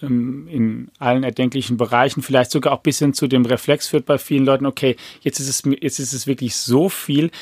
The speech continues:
Ich, ich, erstens kann ich gar nicht alles lesen, zweitens kann ich auch gar nicht alle Quellen prüfen.“ Es gibt ja auch ganz verschiedene Aussagen zu vielen Themen. Ich weiß auch manchmal gar nicht,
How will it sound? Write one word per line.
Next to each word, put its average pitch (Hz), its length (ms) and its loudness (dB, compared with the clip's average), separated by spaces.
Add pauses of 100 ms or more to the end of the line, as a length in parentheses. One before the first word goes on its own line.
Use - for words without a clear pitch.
(160)
Ich, - 180 -12 (440)
ich, - 180 -12 (160)
erstens 139 360 2
kann 135 220 0
ich - 140 -4
gar 156 120 2
nicht 156 260 -2
alles 156 220 0
lesen, 156 200 2
zweitens 139 420 0
kann 147 140 0
ich 131 100 -2
auch - 140 -10
gar 131 120 2
nicht 127 220 0
alle 113 220 -4
Quellen 147 520 0
prüfen.“ 156 340 -2
Es - 100 -6
gibt 127 160 -6
ja 139 80 0
auch 123 80 -4
ganz 123 200 -2
verschiedene 123 720 -4
Aussagen 147 380 0
zu 151 100 -8
vielen 139 300 0
Themen. 139 180 2
Ich 123 100 -2
weiß 131 180 2
auch 135 60 0
manchmal 127 300 0
gar 120 160 4
nicht, 127 160 2